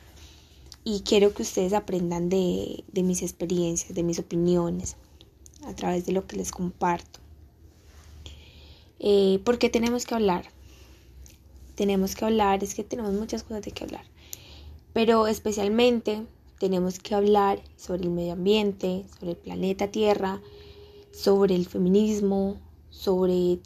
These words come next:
temas que están de alguna forma muy, pero muy, pero muy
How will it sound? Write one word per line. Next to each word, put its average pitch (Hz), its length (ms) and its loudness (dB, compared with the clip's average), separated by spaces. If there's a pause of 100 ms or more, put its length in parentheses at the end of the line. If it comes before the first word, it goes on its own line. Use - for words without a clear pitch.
(140)
temas 226 600 -2 (460)
que 202 220 0
están 196 580 -2 (1400)
de 220 140 4
alguna 247 540 4
forma 226 520 0 (240)
muy, 220 440 0 (260)
pero 190 160 -2
muy, 226 420 0 (140)
pero 196 140 -2
muy 196 320 2